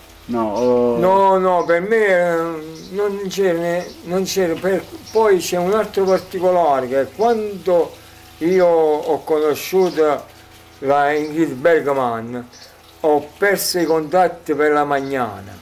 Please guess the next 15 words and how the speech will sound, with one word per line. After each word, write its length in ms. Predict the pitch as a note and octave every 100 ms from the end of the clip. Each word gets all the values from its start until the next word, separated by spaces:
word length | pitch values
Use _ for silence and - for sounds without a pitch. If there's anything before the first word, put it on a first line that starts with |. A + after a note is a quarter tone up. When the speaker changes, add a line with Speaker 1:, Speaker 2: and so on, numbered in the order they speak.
| -
Speaker 1:
Ah, 60 |
ah, 100 | A#2 G#2+
ah. 360 | A2 - - D#3
Speaker 2:
Avete 200 | E3+ D#3+
capito? 300 | C#3+ B2+ - - - - - -
E 540 | E3+ E3+ E3+ F3 F3+ - - A2+
non 260 | F3 G#3 G#3
vi 80 | F#3+
so, 680 | - F#3 D#3+ D#3+ D3+ D#3 F#3
non 160 | E3+ F#3+
vi 80 |
so 260 | F#3 F3+ E3+
a 60 | C#3+
dire 1120 | B2+ D3 C#3 B2 B2 B2 B2+ B2+ B2+ B2+ B2 - - -
il 100 | -